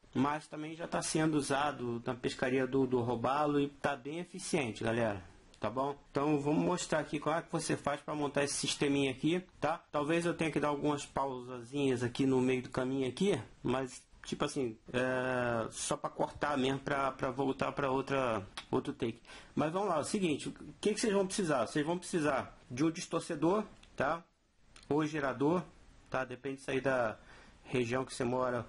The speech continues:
o nome que se dá, tá bom? Um snap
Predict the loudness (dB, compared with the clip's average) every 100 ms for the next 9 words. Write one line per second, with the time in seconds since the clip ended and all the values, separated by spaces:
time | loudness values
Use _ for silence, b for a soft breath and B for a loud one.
0 | -2 2 2 2 -2 -6 -4 0 -2 -2
1 | -10 -20 -20 -10 -2 0 -2 -6 -18 -20
2 | -20 -20 -20 -20 -4 0 0 2 2 2
3 | -2